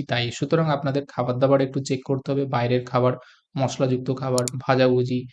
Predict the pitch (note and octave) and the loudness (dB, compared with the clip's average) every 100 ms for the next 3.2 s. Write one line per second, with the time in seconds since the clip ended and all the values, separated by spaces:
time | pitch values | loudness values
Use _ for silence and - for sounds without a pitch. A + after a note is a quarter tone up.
0 | _ _ - C#3 C3+ B2+ B2 B2+ B2 F3 | _ _ 0 2 2 2 0 0 -2 -4
1 | D3 D#3+ C#3+ C3 C3 C3+ C3+ C#3+ C#3+ C#3 | 0 0 0 0 2 2 4 2 2 2
2 | C#3+ D#3 D#3 B2+ A#2+ - B2+ C3 C#3 C#3 | 0 -2 0 0 -2 -2 0 2 2 2
3 | D3 | 0